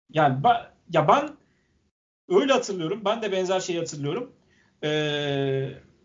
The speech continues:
ama şey, yani bu, bu bence Fener-, Fenerbahçe adına, açısından ciddi bir artı. Ee, şu an baktım,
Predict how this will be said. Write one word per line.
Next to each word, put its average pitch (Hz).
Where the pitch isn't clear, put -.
ama 247
şey, -
yani 147
bu, 226
bu 220
bence 247
Fener-, 240
Fenerbahçe 226
adına, 220
açısından 254
ciddi 240
bir 185
artı. 135
Ee, 160
şu 208
an 226
baktım, 269